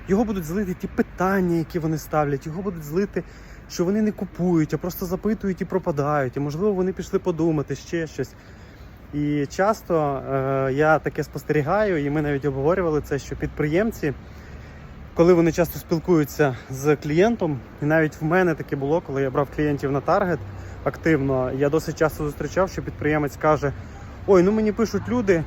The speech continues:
але вони не будуть в мене купувати». Я питаю: «Чому?» «Ну, ми просто зайшли в їх аккаунт, ми подивились, зрозуміли, що ні,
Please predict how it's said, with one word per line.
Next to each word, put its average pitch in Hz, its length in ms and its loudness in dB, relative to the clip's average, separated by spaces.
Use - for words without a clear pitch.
але 156 160 4
вони 196 180 2
не 196 100 2
будуть 165 300 0
в 139 40 -4
мене 131 180 0
купувати». 127 520 -4
Я 131 160 0
питаю: 147 320 2
«Чому?» 151 340 0
«Ну, 285 220 4
ми 254 120 4
просто 233 320 2
зайшли 214 320 2
в 214 60 4
їх 202 160 2
аккаунт, 208 400 4
ми 175 100 0
подивились, 175 500 2
зрозуміли, 160 520 2
що 151 180 -2
ні, 156 220 2